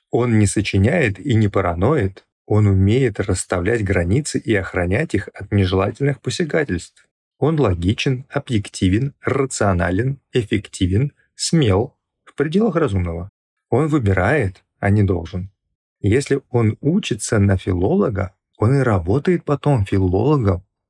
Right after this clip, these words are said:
зарабатывая при этом как партнёр в большой четвёрке.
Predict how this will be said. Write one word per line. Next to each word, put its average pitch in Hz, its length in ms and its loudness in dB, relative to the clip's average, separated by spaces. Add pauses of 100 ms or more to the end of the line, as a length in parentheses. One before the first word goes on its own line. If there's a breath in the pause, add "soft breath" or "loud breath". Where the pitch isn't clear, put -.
зарабатывая 101 880 0
при 104 180 -2
этом 98 320 0
как 101 240 -4
партнёр 101 480 -2
в 131 60 -4
большой 110 400 -2
четвёрке. - 520 -6